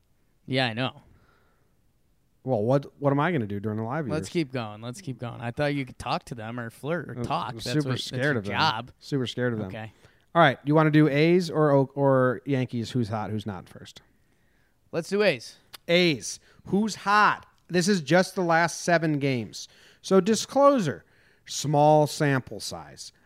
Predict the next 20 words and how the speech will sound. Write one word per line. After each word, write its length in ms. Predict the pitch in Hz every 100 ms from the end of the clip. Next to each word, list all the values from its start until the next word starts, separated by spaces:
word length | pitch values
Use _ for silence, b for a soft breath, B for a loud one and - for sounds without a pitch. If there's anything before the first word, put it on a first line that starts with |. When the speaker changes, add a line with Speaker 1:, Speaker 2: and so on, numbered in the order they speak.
| -
Speaker 2:
I 160 | 117
think 300 | 135 156 151
Speaker 1:
Yes. 80 | -
Speaker 2:
these 420 | 143 147 147 139
are 160 | - 117
really, 320 | 113 135 147
Fergus 460 | - 147 143 139 -
says, 200 | 131 113
"Don't 260 | 123 117
go 140 | 107 107
pee." 300 | - 85 - _ _ _ _ _
I 160 | 131 143
think 280 | 156 147
these 300 | - 143 139
are 100 | 120
really 300 | 117 131 131
fun 380 | 123 135 139 143
to 60 | 139
look 220 | 139 -
at, 280 | 151 151